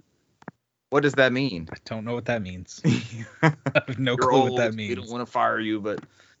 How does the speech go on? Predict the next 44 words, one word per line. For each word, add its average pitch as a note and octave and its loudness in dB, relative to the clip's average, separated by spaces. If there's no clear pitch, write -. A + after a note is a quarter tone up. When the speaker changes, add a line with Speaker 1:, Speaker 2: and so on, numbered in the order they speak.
Speaker 1:
uh, C#3+ 6
Charles F#3+ 8
Martinet C#3+ 4
will C3 0
no C#3+ 4
longer C3+ 2
be B2 0
voicing A2 0
Mario. G#2+ 2
In A2+ 0
an A2+ 0
official C#3 0
tweet, B2 -2
the G2+ -10
company A2+ -2
stated G#2+ 4
that G#2 6
Martinet, G#2 4
who A#2 2
has G#2 6
voiced C#3 6
the A#2 2
mascot A#2 4
for A#2 6
over F#3+ 10
twenty-five F#2+ 0
years, F#2 -4
will A2 0
be G#2+ -2
stepping A#2 0
down A2+ 4
from A2 4
voice A#2+ 2
acting A#2 2
duties B2 6
and A2 6
will D#3 8
instead D3+ 8
be C#3 8
taking B2+ 2
on A#2+ 6
a A#2 6
new E3+ 6
role G#2 8